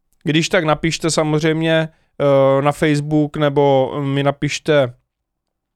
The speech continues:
eh, třeba e-mail, jak chcete. Já to potom budu číst v dalším díle,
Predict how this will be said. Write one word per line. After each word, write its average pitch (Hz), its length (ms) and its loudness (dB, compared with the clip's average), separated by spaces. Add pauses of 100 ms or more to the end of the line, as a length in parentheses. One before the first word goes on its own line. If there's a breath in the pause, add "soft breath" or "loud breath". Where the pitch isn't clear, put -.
(360)
eh, 135 160 -4
třeba 131 300 -2
e-mail, 139 500 0 (120)
jak 120 120 -2
chcete. 151 480 0 (100)
Já 120 80 -4
to 135 120 -2
potom 147 240 -2
budu 147 160 0
číst 143 200 -4
v 131 40 -10
dalším 143 340 0
díle, 120 300 0